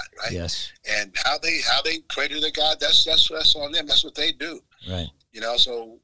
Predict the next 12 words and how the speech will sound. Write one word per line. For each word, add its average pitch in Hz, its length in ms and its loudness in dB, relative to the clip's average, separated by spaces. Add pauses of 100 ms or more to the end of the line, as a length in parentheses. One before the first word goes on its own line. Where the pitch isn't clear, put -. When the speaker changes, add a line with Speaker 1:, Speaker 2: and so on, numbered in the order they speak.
Speaker 1:
you 117 120 -12
know, 117 340 -8 (100)
you 110 80 -20
gotta 143 340 -2
learn 127 280 -2
to 107 80 -10
embrace 120 480 0
people 113 400 -12
and, 95 140 -18
and 92 120 -16
how 107 160 0
they, 107 300 -10